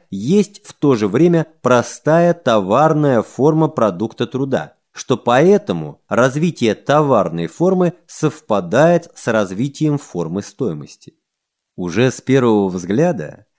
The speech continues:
очевидна недостаточность простой формы стоимости, этой зародышевой формы,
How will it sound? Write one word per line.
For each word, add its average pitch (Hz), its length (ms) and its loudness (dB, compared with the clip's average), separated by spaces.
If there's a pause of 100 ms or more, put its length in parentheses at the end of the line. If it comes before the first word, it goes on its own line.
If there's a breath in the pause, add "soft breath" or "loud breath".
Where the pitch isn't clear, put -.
очевидна 160 840 2
недостаточность 147 1200 0
простой 101 460 -2
формы 110 400 -2
стоимости, 82 680 -4 (100)
этой 104 480 -4
зародышевой 98 1000 -2
формы, 117 520 -2